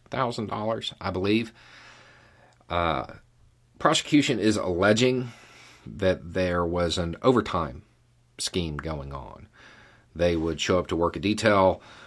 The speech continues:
work three or four hours, and say they worked eight. The prosecution is also <laughs> alleging that in order to make this seem a little bit more real,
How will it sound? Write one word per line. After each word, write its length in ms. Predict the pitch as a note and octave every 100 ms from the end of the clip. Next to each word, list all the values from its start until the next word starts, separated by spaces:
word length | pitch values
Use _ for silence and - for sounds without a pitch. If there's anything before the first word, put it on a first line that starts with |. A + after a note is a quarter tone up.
| -
work 500 | E2 F2 F2+ - - - - -
three 220 | E2 E2
or 60 |
four 280 | D#2+ E2+ D#2
hours, 440 | F2+ F#2+ F#2+ F#2 E2
and 180 | F#2+ F#2
say 200 | - E2
they 140 | D#2
worked 440 | D2+ C#2+ C#2+ _ - _ _ _ _
eight. 360 | G#2 - - - _ _ - - _ -
The 580 | - D2+ D#2 D#2 D#2 D2 - _ _
prosecution 640 | - G2+ - - F#2 E2+ D#2
is 200 | D2+ - -
also 360 | B2 C#3 G#2+
<laughs> 60 | F#2+
alleging 580 | E2 - A2+ D#2 D2+ - - - - -
that 260 | E2 F2 E2+
in 220 | E2 F2
order 300 | - F#2+ F#2
to 160 | E2+ F2+
make 240 | F2 E2+
this 180 | F2 E2+
seem 280 | - F#2 E2+
a 40 |
little 200 | E2+ F2+
bit 180 | D#2+ E2+
more 220 | E2 D#2
real, 480 | D2+ A#2 C3+ A#2+ G#2